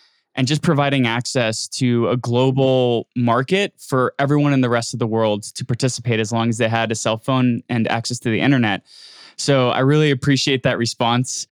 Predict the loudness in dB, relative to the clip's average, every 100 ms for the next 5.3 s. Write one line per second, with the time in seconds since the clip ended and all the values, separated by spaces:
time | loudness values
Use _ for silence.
0 | _ -4 0 2 2 2 0 0 2 4
1 | 2 2 0 2 0 0 0 -2 -2 0
2 | 2 0 0 0 2 2 -2 -6 -8 -2
3 | 0 2 2 2 0 0 0 2 2 2
4 | 0 0 -2 0 0 0 -2 -4 0 0
5 | 0 -2